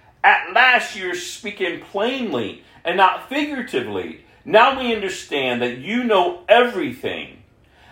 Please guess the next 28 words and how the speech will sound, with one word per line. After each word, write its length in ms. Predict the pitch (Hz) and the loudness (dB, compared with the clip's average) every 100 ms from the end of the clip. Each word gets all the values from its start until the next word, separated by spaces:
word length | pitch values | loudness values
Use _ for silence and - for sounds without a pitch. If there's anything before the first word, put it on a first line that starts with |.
| - | 0
and 180 | 165 160 | 2 2
there's 260 | 156 139 170 | 0 -2 0
no 360 | 180 220 247 | 6 6 6
need 580 | 208 214 214 185 160 151 | 0 -4 0 0 0 -4
to 140 | 160 147 | -6 -6
question 600 | - 226 - - 139 113 | 4 4 4 -8 -10 -8
you. 260 | 95 82 - _ _ | -8 -10 -14 _ _
From 340 | - - 165 147 | -12 2 2 6
this 340 | 202 240 - | 6 6 0
we 220 | 180 220 | -6 -6
believe 500 | 214 226 165 160 160 151 | -4 -4 -2 -4 -2 0
that 240 | 127 127 | 0 0
you 200 | 170 202 | -6 -6
came 680 | 202 170 165 170 170 151 - _ | -6 -2 0 2 0 -4 -12 _
from 500 | - - 156 151 139 | -12 4 4 4 6
God." 560 | 139 123 104 92 - - _ _ _ | 6 6 4 0 -4 -18 _ _ _
And 180 | - 127 | -2 0
then 220 | 131 127 | 2 0
Jesus 560 | 113 139 196 139 127 117 | -2 0 -2 0 -4 4
asked, 520 | 104 95 90 - - - _ _ _ _ _ _ _ | 6 6 0 -6 -18 -20 _ _ _ _ _ _ _
"Do 100 | - | -4
you 180 | 120 117 | -2 -2
finally 640 | 110 - 123 135 151 165 | -6 0 4 4 4 -2
believe? 640 | 160 165 165 170 185 196 - _ _ _ _ _ _ _ _ _ _ _ _ _ | -4 -4 -4 -4 -6 -10 -12 _ _ _ _ _ _ _ _ _ _ _ _ _
The 60 | - | -20
time 400 | - 151 147 139 | 0 6 6 6
is 160 | 127 - | -6 2
coming. 480 | 139 135 113 98 | 2 2 -2 -8